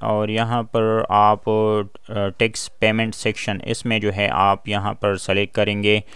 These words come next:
अ, surcharge for ए टी एल, ठीक है, ये वाला ऑप्शन जो है आप यहाँ पर, अ, सेलेक्ट करेंगे। यहाँ पर जो है आप नीचे आएंगे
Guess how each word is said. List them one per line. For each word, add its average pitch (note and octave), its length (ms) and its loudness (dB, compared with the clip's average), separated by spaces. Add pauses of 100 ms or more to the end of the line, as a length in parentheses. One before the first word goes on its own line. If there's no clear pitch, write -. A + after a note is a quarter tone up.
(280)
अ, G2+ 300 2
surcharge G#2 600 2 (180)
for G#2 260 4
ए G2+ 140 -2
टी G2 180 -2
एल, F#2+ 120 0
ठीक A2 280 -2
है, A#2 240 0
ये A2+ 160 2
वाला G2+ 300 4
ऑप्शन G2 300 -4
जो F#2 100 -4
है F#2+ 140 -2
आप F#2+ 260 -2
यहाँ G2 220 -4
पर, G#2+ 240 -4 (520)
अ, A2 120 -4
सेलेक्ट G2 420 0
करेंगे। A2+ 500 0 (1700)
यहाँ B2+ 320 2
पर B2 180 -2
जो A#2+ 140 0
है A2+ 200 2
आप A2 380 2 (340)
नीचे G#2+ 480 -2
आएंगे A2 640 0